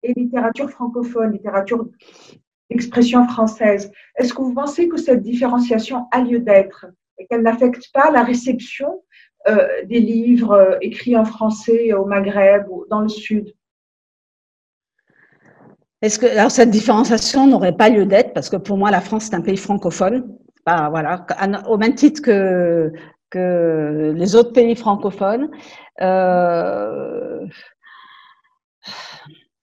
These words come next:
Speaker 2: Oui, oui, non. Après, il est certain que, euh, on est forcément quelque part en marge de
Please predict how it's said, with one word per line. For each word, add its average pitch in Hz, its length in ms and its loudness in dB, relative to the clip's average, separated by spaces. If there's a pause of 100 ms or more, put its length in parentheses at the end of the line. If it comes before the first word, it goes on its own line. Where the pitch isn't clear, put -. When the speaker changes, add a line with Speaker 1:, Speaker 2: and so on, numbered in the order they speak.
(760)
Speaker 2:
Oui, 294 220 6
oui, 330 140 6
non. 220 400 2
Après, 269 680 2
il 208 120 -2
est 202 80 0
certain 254 680 0
que, 226 420 2 (360)
euh, 175 180 -2 (300)
on 202 240 2
est 240 300 6
forcément 247 1120 0 (340)
quelque 220 280 2
part 240 480 2
en 196 120 2
marge 208 560 0
de 214 420 2